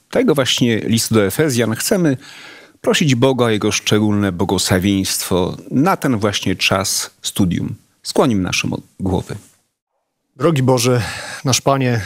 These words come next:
Speaker 2: nasz Stworzycielu, nasz Zbawco, otwieramy teraz Twoje słowo i jesteśmy świadomi naszych ułomności oraz tego, że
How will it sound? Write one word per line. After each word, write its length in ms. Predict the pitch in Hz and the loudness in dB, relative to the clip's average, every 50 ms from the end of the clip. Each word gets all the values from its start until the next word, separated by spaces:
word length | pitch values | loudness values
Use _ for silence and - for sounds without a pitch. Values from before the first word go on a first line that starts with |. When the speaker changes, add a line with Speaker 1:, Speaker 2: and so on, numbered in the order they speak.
| - - - | -8 -8 -6
Speaker 2:
nasz 180 | 110 - - | -4 -2 -2
Stworzycielu, 680 | - - - - - 117 107 113 107 - 135 131 123 120 | -2 -2 -4 -2 -2 0 0 0 2 2 2 2 2 0
nasz 160 | 110 101 98 - | 0 -2 -2 -2
Zbawco, 540 | - 101 101 127 123 - - - 117 110 107 - _ - - - - - - - - - - - - _ _ _ _ _ _ _ _ _ _ _ - | -2 0 0 0 0 0 -2 -4 -4 -4 -4 -8 _ -20 -20 -20 -20 -20 -20 -20 -20 -20 -20 -20 -20 _ _ _ _ _ _ _ _ _ _ _ -8
otwieramy 400 | 127 - - 165 180 175 175 151 | -2 0 2 2 4 2 2 2
teraz 440 | - 151 139 131 - - - - - - - - | 2 2 2 0 0 -4 -6 -8 -12 -16 -18 -14
Twoje 240 | - - - 120 113 | -4 -2 0 2 2
słowo 440 | - - - 131 135 131 143 143 139 | 2 0 0 0 0 2 2 2 2
i 260 | 131 123 120 120 110 101 - - - - - - - _ _ _ - - - - - - - - - _ _ _ _ _ | 2 0 0 0 -2 -4 -8 -14 -20 -20 -20 -20 -20 _ _ _ -20 -20 -20 -20 -20 -20 -20 -20 -20 _ _ _ _ _
jesteśmy 340 | 123 117 143 131 - 156 135 | 0 2 2 2 2 2 0
świadomi 580 | - - 131 123 135 131 135 127 123 123 120 | 2 0 2 2 2 2 2 2 2 2 0
naszych 420 | 120 - 117 117 - - 120 - - | 0 0 0 0 0 0 0 0 0
ułomności 760 | 120 110 107 110 117 131 139 - - - - 156 165 180 175 - - _ _ _ _ _ _ - | 0 0 2 2 2 2 0 0 0 0 0 0 0 0 -2 -6 -10 _ _ _ _ _ _ -4
oraz 220 | 117 110 110 - | -2 -2 -2 0
tego, 220 | - 131 110 117 | 0 0 0 0
że 380 | 113 104 110 110 110 110 110 104 | 0 0 0 2 2 0 0 -2